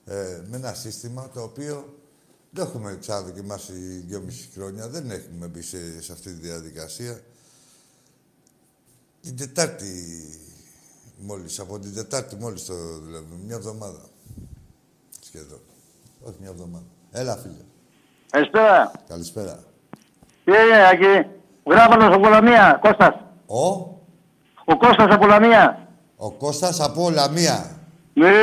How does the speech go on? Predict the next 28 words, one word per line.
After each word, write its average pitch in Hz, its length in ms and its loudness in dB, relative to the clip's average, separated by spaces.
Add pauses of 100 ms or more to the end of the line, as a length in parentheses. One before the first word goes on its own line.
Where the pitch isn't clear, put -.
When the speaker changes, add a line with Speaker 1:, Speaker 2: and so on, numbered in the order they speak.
(360)
Speaker 1:
Έλα, 127 180 -4
Speaker 2:
σε - 100 2
πήρα - 0 -
Speaker 1:
Κώστα. 196 200 2
Speaker 2:
και 185 100 2
προχτές. 175 500 0 (280)
Τα 175 100 2
λέγαμε. 170 420 4 (720)
Τι - 80 0
Speaker 1:
Με 185 40 2
Speaker 2:
κάνεις, 196 380 6
πώς 175 200 2
πάει, 175 200 6
καλά; 156 440 6
Speaker 1:
Με 101 60 -12
τον 107 160 -10
Τάκη, 104 260 -8
ναι. 98 200 -16 (280)
Speaker 2:
Έλα, 226 360 4
ρε, 180 60 4
για 185 140 4
σε 156 80 -4
χάσαμε, 196 360 4
αλλά 196 140 6
είχαμε 190 180 6
τόσες 180 220 2
απουσίες 151 440 0
απόψε. 156 480 0